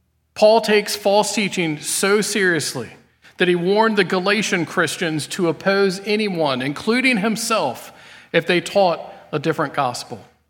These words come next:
And yet, we live in an era where there are all kinds of gospels taught through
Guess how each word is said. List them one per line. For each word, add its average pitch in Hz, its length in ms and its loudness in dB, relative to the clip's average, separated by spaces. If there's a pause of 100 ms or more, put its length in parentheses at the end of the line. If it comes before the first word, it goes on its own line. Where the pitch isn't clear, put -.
(840)
And 160 160 -2
yet, 180 300 0
we 185 120 2
live 202 220 2
in 196 60 0
an 190 120 0
era 180 340 2
where 151 220 2
there 156 140 2
are 151 260 0
all 185 280 4
kinds 185 360 0
of 143 140 -2
gospels 151 640 0
taught 143 520 0 (520)
through 165 480 2